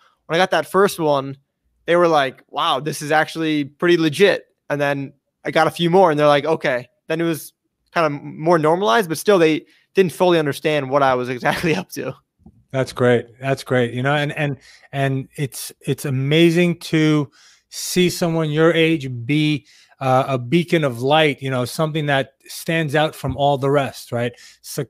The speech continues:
Speaker 2: when, when, when you're looking to be successful or you're on the path to success, being different, uh, usually helps, right?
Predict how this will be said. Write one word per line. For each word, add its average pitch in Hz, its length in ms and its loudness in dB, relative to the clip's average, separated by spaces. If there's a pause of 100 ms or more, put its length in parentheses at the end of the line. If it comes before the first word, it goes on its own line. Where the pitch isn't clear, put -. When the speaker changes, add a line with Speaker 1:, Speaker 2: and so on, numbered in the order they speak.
(140)
Speaker 2:
when, 147 220 -4
when, 156 220 -8 (460)
when 156 240 -6
you're 151 380 -2 (760)
looking 180 400 0
to 170 140 -4
be 143 200 -4
successful 147 960 -2
or 123 200 -2
you're 120 240 -2
on 139 160 -4
the 120 80 -8
path 143 400 -8
to 127 100 -12
success, - 800 -4 (480)
being 151 380 2
different, 127 680 0 (880)
uh, 127 160 -2
usually 131 420 0
helps, - 640 -6
right? 120 280 -2